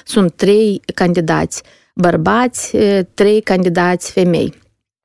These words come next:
Bărbații sunt analizați doar din competențele profesionale. În multe cazuri, când se analizează o,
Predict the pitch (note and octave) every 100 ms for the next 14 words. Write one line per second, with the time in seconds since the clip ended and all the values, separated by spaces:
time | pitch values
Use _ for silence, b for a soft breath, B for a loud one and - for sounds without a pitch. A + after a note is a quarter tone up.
0 | - - G3+ E3+ F#3+ G3+ - A3 - G#3
1 | G3+ F#3+ F#3 F#3 F#3+ F3+ E3+ G3 F#3 F#3
2 | F3+ F3+ F3 F3 F#3+ F3 - D#3+ D#3+ A3
3 | G3+ D#3 - - F3+ A#3 D4+ B B B
4 | B - A3 A3 A3+ B3 A#3+ E3+ - E3
5 | D3+ E3+ A3+ B B - G#3 G3+ F#3 F3+
6 | F3 F3 G3 F#3 F3 F3 E3+ - - G3
7 | F#3